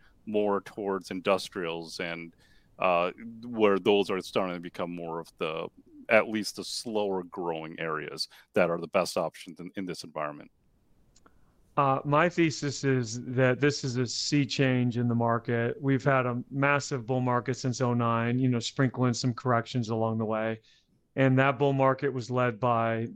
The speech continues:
Speaker 2: tech, consumer discretionary, Amazon, Apple, if you wanna consider that a consumer discretionary. And, um, I think that game's over. I think the, now they're not going away, of course, they're fantastic companies,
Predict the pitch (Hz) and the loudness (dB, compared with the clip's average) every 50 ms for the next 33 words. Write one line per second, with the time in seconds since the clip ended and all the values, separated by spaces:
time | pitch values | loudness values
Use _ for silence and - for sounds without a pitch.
0 | - - - 135 135 139 139 139 - - - - _ _ _ _ _ _ _ _ | -10 -4 0 0 2 2 0 -2 -6 -14 -20 -20 _ _ _ _ _ _ _ _
1 | - 135 127 - - 147 143 135 131 127 113 120 - - - 139 127 123 - - | -2 -2 0 0 2 2 4 4 4 2 0 -2 -4 -2 0 2 2 0 0 -2
2 | 127 123 120 120 120 120 120 123 127 131 123 120 123 117 107 117 117 113 113 113 | -2 -2 0 0 0 0 0 0 0 -2 -2 0 0 -2 0 0 0 0 0 0
3 | 113 - - 113 110 110 - - 117 120 117 113 - 123 117 113 110 107 110 110 | 0 0 0 0 0 -2 -2 -4 -6 -4 -4 -4 -4 -4 -4 -2 -2 -2 -4 -4
4 | - 123 117 - - 120 117 113 113 113 113 110 - 120 110 - - 127 117 113 | -4 -4 -4 -4 -4 -4 -2 0 0 0 -2 -2 -6 -8 -6 -4 -2 -2 -2 -2
5 | 101 104 - - 123 117 113 - 120 117 113 113 113 117 110 - - - _ _ | -6 -8 -8 -6 -4 -4 -4 -2 -2 -2 0 0 0 0 -2 -4 -8 -20 _ _
6 | _ _ _ _ _ _ _ _ - - 139 135 139 135 135 131 127 135 135 131 | _ _ _ _ _ _ _ _ 0 4 6 6 8 8 6 6 6 8 8 8
7 | 127 127 123 123 127 131 - - 135 135 135 - 156 147 135 - 139 139 139 139 | 6 6 4 2 0 -4 -4 -2 -2 -2 0 2 2 2 4 4 4 4 4 4
8 | 139 139 135 113 135 131 143 156 139 123 117 107 110 113 - 131 120 117 - 139 | 4 4 4 6 6 4 4 4 2 0 -2 -2 -4 -4 -6 -6 -4 0 2 2
9 | 135 131 - - - 127 135 135 - 139 135 135 131 123 123 120 127 - 147 156 | 2 2 0 -6 -2 2 2 2 4 4 4 4 4 4 4 2 0 2 2 4
10 | 147 139 131 127 117 139 135 131 123 117 113 113 123 135 139 131 127 123 117 117 | 4 4 4 2 2 2 2 4 4 2 2 2 2 4 4 4 2 0 -2 -4
11 | - - 131 117 123 123 - - 127 120 113 - - 135 123 113 - 131 123 127 | -4 -2 0 0 0 0 -2 -2 -2 -4 -4 -2 0 0 2 2 2 2 2 2
12 | 123 - - 131 - 139 139 131 - 123 123 120 123 123 120 - | 0 -2 -8 -6 0 0 0 0 0 -2 0 0 0 0 0 -2